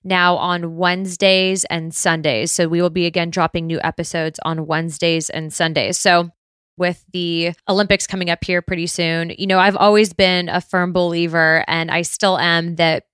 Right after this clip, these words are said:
you really should separate politics and sports, right? Like, when people are tuning into American pastimes like football, baseball, basketball,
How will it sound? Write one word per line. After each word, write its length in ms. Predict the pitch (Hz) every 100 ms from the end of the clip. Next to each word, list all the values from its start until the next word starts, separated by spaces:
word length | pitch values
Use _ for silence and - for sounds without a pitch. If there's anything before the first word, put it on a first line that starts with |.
| -
you 200 | 202 202
really 240 | 202 190
should 420 | 180 - 175 160 -
separate 520 | - 170 175 156 143
politics 500 | 170 156 - 151 -
and 100 | 147
sports, 400 | - 160 - -
right? 140 | 170
Like, 160 | 175 175
when 80 | 175
people 320 | 208 208 214
are 140 | 190
tuning 300 | 180 202 185
into 280 | 175 175 -
American 400 | 175 160 160 170
pastimes 720 | - 147 156 - 156 151 156
like 220 | 143 135
football, 640 | - 196 185 180 170 165 160
baseball, 880 | 156 156 160 - 156 147 147 156 - -
basketball, 960 | 175 190 - 190 180 170 165 160 156